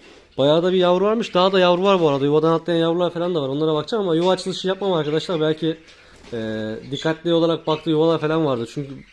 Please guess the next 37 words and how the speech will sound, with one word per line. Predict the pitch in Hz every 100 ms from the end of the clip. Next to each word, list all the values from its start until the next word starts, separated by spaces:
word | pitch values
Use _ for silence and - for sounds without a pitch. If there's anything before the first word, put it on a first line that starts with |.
| _
kuşların | 135 - 156 160 165 _ _ -
neredeyse | 143 156 151
hiçbirini | 151 - 151
tanımıyorum. | 147 165 170 160 175
Karakterlerini | 127 135 143 143 147
falan | 147 143
çok | 143 151 -
bilmiyorum. | 165 160 160 190 - - - - _
O | 165 170
yüzden | 156 180 196 - - - - - - -
sıkıntıya | - 170 180 196
sokmayalım. | 175 202 - 139 185
Dışarıdan | 165 190 185 180
görünen | 180 185 185 190
neyse | 180 170
onları | 175 180
göstereceğim | 170 156 135 131 131
arkadaşlar. | 127 131 127 190
Dediğim | 180 165 165
gibi | 147
atlayan | 143 160 156
yavrular | 151 160 180
var. | 175
Özellikle | 151 156 156 151
şurada | - 156
bir | 151
tane | 151 131 135
renkli | 131 147
var. |
O | 135
gözüme | 139 127 123
çarptı. | 131 120 - 208 - - - - - -
Başka | 170 160 185
da | 180
büyük | 196 185
ihtimalle | - 160 208
vardır. | 208 202 127